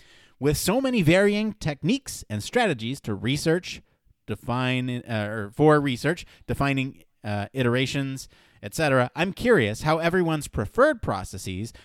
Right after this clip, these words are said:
compare to the reality of their actual process in terms of time,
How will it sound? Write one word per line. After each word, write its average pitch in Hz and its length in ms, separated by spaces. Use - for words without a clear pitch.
compare 135 540
to 123 120
the 113 100
reality 113 480
of 104 260
their 101 280
actual 120 380
process - 560
in 104 80
terms 113 240
of 80 220
time, 143 560